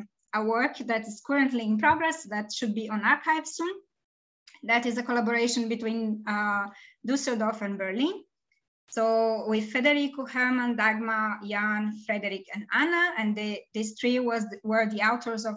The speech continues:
this first, uh, anonymous conference key agreement paper. And, uh, basically our goal is to design a robust anonymous conference key agreement protocol.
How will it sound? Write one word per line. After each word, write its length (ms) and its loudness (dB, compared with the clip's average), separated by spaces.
this 240 -10
first, 440 -6
uh, 200 -4
anonymous 420 -2
conference 420 -8
key 120 -12
agreement 460 -10
paper. 340 -2
And, 380 4
uh, 340 6
basically 580 2
our 300 0
goal 340 2
is 260 -6
to 100 -4
design 480 2
a 280 0
robust 720 0
anonymous 540 -2
conference 460 -6
key 140 -6
agreement 460 -10
protocol. 440 -18